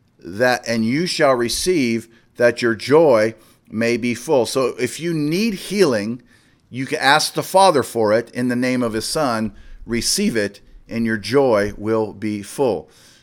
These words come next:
How about Peter in Acts three six? Peter,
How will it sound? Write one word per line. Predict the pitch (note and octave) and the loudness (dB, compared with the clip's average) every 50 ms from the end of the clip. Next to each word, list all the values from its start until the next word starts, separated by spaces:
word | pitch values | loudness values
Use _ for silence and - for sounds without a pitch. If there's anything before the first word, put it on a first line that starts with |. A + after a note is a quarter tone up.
| _ | _
How | - B2+ | -4 0
about | C#3 D3+ C#3 C3 - | 4 4 4 2 0
Peter | - - E3+ E3+ D3 B2+ A2 | -2 -2 0 0 2 2 0
in | G2+ E2+ A2+ A2 | 0 -2 -2 -2
Acts | - B2 C3+ C#3 C3 - - - | 0 0 0 0 0 -4 -8 -8
three | - C#3 C3+ C3+ B2+ | -4 -2 0 0 0
six? | - - - E3+ C#3 A2+ - - | 0 0 0 0 0 -2 -2 -6
Peter, | - - C3+ B2+ C3 B2 A#2 A#2 | -4 -4 -2 0 2 0 0 -2